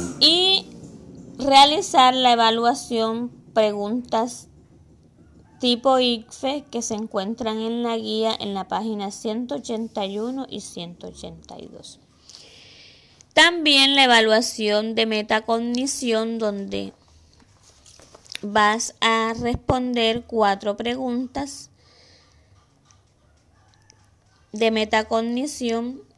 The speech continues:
donde dice que has aprendido, cómo lo has aprendido, para qué te sirve lo que has aprendido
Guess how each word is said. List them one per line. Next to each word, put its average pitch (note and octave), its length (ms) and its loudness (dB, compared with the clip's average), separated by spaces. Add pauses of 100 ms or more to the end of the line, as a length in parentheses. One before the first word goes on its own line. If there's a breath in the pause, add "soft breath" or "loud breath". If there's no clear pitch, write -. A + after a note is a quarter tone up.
(180)
donde G#3 340 -4
dice A3 460 -4
que G3 340 -2
has F#3+ 400 -2
aprendido, A3+ 1000 -4 (220)
cómo G3+ 480 2
lo G#3 140 0
has A#3 200 -2
aprendido, A3+ 800 -4
para G3+ 460 -2
qué F#3+ 260 -6
te A3+ 180 -4
sirve A#3+ 540 -2
lo A#3+ 160 -2
que A#3 140 -2
has A#3+ 200 0
aprendido A#3+ 720 -4